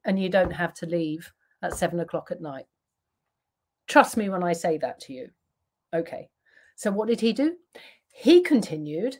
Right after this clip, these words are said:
to come in at seven <laughs> and leave at seven. And what did they do? Look around and think, "Well, okay, I heard what he said." And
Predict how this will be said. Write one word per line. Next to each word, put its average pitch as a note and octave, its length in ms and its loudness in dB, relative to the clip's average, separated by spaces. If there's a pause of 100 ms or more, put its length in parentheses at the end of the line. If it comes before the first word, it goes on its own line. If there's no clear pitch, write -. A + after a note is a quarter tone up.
(140)
to - 80 -12
come F3 240 0
in E3 120 4
at F3+ 140 -4
seven E3+ 500 2
<laughs> - 80 -10
and - 220 10
leave - 280 6
at C#4 160 12
seven. C4+ 540 10 (260)
And C#4+ 180 10
what D#4 220 10
did - 180 -4
they A3+ 180 8
do? C4 320 8 (200)
Look B3+ 180 10
around A3+ 300 8
and G#3+ 100 0
think, A#3 240 6 (560)
"Well, G#3+ 420 6
okay, A#3+ 320 8
I B3 100 2
heard D4+ 260 6
what B3 100 6
he A#3+ 80 2
said." F#3 540 2
And C#4 220 4